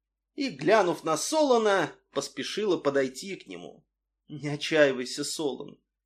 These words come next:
Я уверена, что всё не так страшно, как тебе кажется. Будь снисходителен к Этти, она,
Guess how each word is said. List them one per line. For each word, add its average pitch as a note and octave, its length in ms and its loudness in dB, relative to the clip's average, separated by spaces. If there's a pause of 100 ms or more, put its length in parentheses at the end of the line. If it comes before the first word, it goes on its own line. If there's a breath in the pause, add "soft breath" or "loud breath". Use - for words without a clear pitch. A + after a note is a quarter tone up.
(100)
Я D3 180 2
уверена, F#3+ 540 4
что D#3 200 -6
всё - 180 -4
не B3 120 -2
так A#3 240 -2
страшно, - 460 -4
как F#3+ 200 -4
тебе A3 280 -6
кажется. F3+ 760 2 (500)
Будь D4+ 220 2
снисходителен E3+ 920 -4
к - 100 -6
Этти, D#3 420 -2
она, F3 400 0